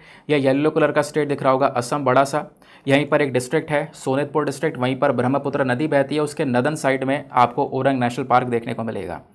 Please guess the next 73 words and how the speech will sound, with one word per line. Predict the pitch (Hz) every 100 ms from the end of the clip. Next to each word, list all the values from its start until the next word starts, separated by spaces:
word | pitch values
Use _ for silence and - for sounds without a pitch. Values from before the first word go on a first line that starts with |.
| _ _ _
इस | 180 180
पार्क | 156 170
को | 165 170 175 - - -
एक | 180 185
सेंचुरी | - 160 160 190
की | 190
तरह | 190 147 131 151 156
यहाँ | 160 147
पर | 160
एस्टैब्लिश | 156 - 143 151
किया | - 147
था | 160
नाइनटीन | 131 135 143
एटी | 131 147
फ़ाइव | 147 151 175
में, | 143
बाद | 127 127
में | 143 147
इसको | 135 -
नेशनल | 139 123 123 156
पार्क | 143 143
डिक्लेयर | 131 131 139 143
कर | 143 131
दिया | 131
गया | 131 147
नाइनटीन | 120 120 139
नाइंटी | 123 123
नाइन | 131 123
में। | 104 90 - - _ - _ -
और | 143 143
उसके | 156 190
बाद | 170 165
में | 180
ये | 180
ध्यान | 156 151 151
रखना, | 151 175
ये | 175
इंडिया | 165 143 147 160
का | 165
फ़ोर्टी | 170 143 135 165
नाइन्थ | 147 143 165
नंबर | 151 135 143
का | 151
टाइगर | 147 123 127 143
रिजर्व | 143 147 143
भी | 160
है, |
मतलब | 156 131 143 143
एक | 147 -
टाइगर | 123 131
रिजर्व | 139 135
का | 135 131
टैग | 120 120
भी | 131
इसको | 135 143
मिला | 127 127
हुआ | 131 147
है |
और | 175
दो | 127
हज़ार | 123 123
सोलह | 120 127 135
में | 143
यहाँ | 120
पर | 123
इसको | 123 -
टाइगर | 123 120 120
रिजर्व | 117 120
का | 123
टैग | 131 131
दिया | 127 113
गया | 110
था। | 104 95